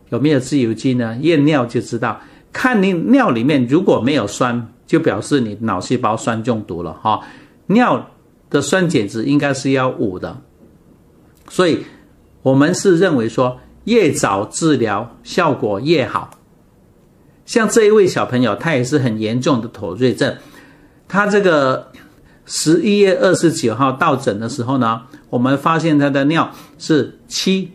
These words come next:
表示他的这个尿正常是应该五，他是七，结果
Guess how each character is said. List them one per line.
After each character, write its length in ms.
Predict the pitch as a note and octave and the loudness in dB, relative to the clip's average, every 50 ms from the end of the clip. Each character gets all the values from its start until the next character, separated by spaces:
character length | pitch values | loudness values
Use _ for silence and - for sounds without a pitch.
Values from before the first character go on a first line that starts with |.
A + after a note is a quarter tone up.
| - _ _ _ | -20 _ _ _
表 180 | - C3+ A#2 A#2 | -2 0 0 0
示 380 | A#2 - F3+ E3+ D3+ A#2+ - - - - _ - _ _ _ _ _ _ _ | 0 0 2 2 2 0 -2 -8 -18 -20 _ -20 _ _ _ _ _ _ _
他 200 | - D3 E3+ F3+ | -4 -2 -2 0
的 160 | E3 E3+ D#3+ | 2 2 2
这 120 | D3 F#3 F3 | 2 0 0
个 120 | F3+ E3+ | 0 0
尿 340 | E3 F3 F#3+ F3+ D3 A#2+ - | 0 0 2 0 0 0 0
正 200 | - - F#3 D#3+ | 0 0 2 2
常 200 | - - A#2+ B2+ | 2 0 -2 -2
是 140 | B2 D3+ D3+ | -2 0 0
应 80 | C3+ B2+ | 2 2
该 180 | B2+ C#3 C#3+ C#3 | 0 -2 -2 -4
五， 200 | B2+ - - - | -6 -8 -10 -8
他 140 | - C#3+ D3+ | -6 -4 -2
是 120 | D#3 D#3 | 0 -2
七， 400 | C3 - - - C#3+ C3+ C#3 D#3 - - _ _ _ _ _ _ _ _ _ _ _ _ _ _ - - | -2 -2 -2 -2 -2 -2 -2 -6 -12 -18 _ _ _ _ _ _ _ _ _ _ _ _ _ _ -20 -6
结 220 | - E3+ F#3+ G3 | -2 0 2 2
果 280 | E3+ C#3+ A#2 G2 - | 2 2 0 -2 -6